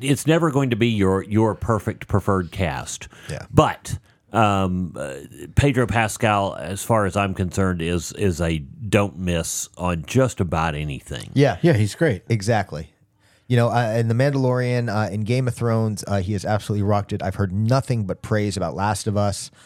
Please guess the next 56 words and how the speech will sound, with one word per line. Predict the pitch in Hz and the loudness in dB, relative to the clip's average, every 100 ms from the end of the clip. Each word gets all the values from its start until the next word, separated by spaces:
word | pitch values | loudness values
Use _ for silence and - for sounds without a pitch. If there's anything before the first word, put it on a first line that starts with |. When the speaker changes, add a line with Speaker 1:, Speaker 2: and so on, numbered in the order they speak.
| - _ _ | -20 _ _
Speaker 2:
Um, | 101 95 95 92 98 | -2 0 0 0 0
you | 98 | 0
know, | 90 | 0
his, | 98 87 | 0 0
his | 95 98 | 0 0
work, | 104 117 104 - | 0 0 -2 -4
uh, | 98 95 92 | -2 -2 -2
in, | 101 92 78 | -4 -4 -4
in | 90 92 | -4 -4
the, | 78 87 80 | -4 -6 -4
what | 92 92 | -4 -2
is | 87 | -4
it, | 80 | -4
the, | 85 | -4
the, | 82 80 | -4 -6
the | - | -8
flick | 92 120 101 | -6 -6 -4
with | 90 | -4
Nicolas | 104 101 82 | -4 -4 -8
Cage | - 113 104 101 | -2 0 0 0
has | 95 87 | -4 -4
been | 95 | -4
touted | - 104 107 98 | 0 2 2 0
as, | 95 80 | -4 -4
as, | 95 95 90 | -4 -4 -6
uh, | - 90 - | -6 -6 -8
excellent. | 62 90 - 104 104 | -8 -6 -6 4 6
Speaker 3:
Oh, | 143 | 8
did | 131 120 | 6 2
you | 139 | 0
see | - 123 135 | 0 2 4
that? | 170 147 87 | 4 0 -2
Speaker 2:
No, | 87 | 0
I | 98 | 2
never | 95 95 | 0 0
saw | 95 87 | 2 4
it. | 165 | 4
Speaker 3:
It's | 160 | 2
worth | 185 165 139 | 0 2 4
a | |
watch, | 117 120 113 - | 4 4 2 -2
man. | 104 104 101 | 0 0 0
Speaker 2:
That's | - | 2
what | |
I | 135 | 2
Speaker 3:
It's | 170 | 2
Speaker 2:
keep | |
Speaker 3:
a | 156 | 2
Speaker 2:
hearing. | 165 | 4
Speaker 3:
wild | 113 113 117 98 | 4 4 2 0
ride. | 98 104 104 95 82 | 2 2 2 0 2
Speaker 2:
Yeah. | 107 | 4
Speaker 3:
Yeah, | 110 110 98 | 4 2 0
it's | 113 143 | -2 -2
a | |
good. | 110 113 110 | -2 0 0